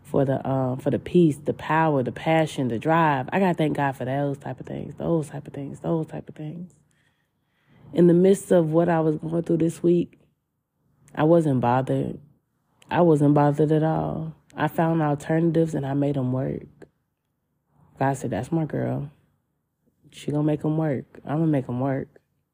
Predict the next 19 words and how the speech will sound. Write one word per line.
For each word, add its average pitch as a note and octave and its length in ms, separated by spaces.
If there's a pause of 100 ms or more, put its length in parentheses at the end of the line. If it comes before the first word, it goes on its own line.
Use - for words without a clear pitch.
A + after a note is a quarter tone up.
(1160)
I C3 40
didn't D#3+ 180
get D#3 180
mad D3+ 300
at D3 80
certain D3 280
situations C#3+ 680
and C#3 120
certain C#3+ 320
things. C#3+ 500
I C3+ 40
didn't, C#3+ 400
I C3+ 120
just C#3+ 320
was C#3 100
like, B2+ 220
"You C#3+ 80
know C#3+ 180
what? E3 420